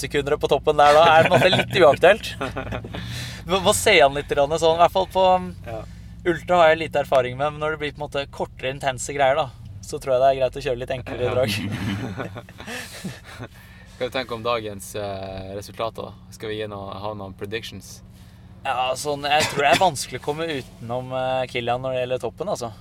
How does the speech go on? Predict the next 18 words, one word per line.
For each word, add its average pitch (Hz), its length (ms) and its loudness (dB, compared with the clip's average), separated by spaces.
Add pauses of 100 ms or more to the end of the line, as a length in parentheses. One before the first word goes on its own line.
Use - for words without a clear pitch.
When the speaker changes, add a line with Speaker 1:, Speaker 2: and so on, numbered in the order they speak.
(140)
Speaker 2:
Ja. 101 160 -12 (260)
Speaker 1:
Har 143 160 -2
du 131 100 -4
noen, 131 280 -6
eh, 131 340 -4 (400)
Speaker 2:
Nei, - 220 -10
jeg 110 100 -10
tror 127 140 -10
det, 113 140 -4 (560)
jeg 104 120 -12
tror 202 160 -10
kanskje, 156 360 -6 (160)
jeg 101 100 -14
tror 160 80 -14 (100)
kanskje 139 300 -8
at 92 80 -16
han 104 100 -10
André 101 360 -8